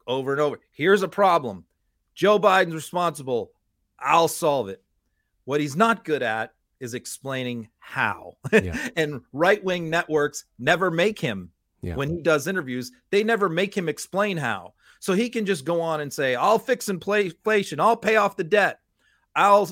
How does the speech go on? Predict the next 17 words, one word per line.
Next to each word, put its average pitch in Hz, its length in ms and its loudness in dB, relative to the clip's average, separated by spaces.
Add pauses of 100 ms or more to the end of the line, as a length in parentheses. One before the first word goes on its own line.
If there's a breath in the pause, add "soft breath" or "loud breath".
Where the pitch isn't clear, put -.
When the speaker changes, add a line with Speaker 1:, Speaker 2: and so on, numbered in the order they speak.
(340)
Speaker 1:
end 208 180 4
the 208 60 2
war 202 280 0
in 190 100 -2
Ukraine." 165 640 -4 (520)
But 175 180 2
they 208 140 2
never 220 240 2
ask 196 320 2
him, 151 200 -10 (200)
"Exactly 214 640 -4
how 202 260 -2
are 202 100 0
you 180 200 -4
going 151 340 -4
to 143 100 -10
do 131 500 -4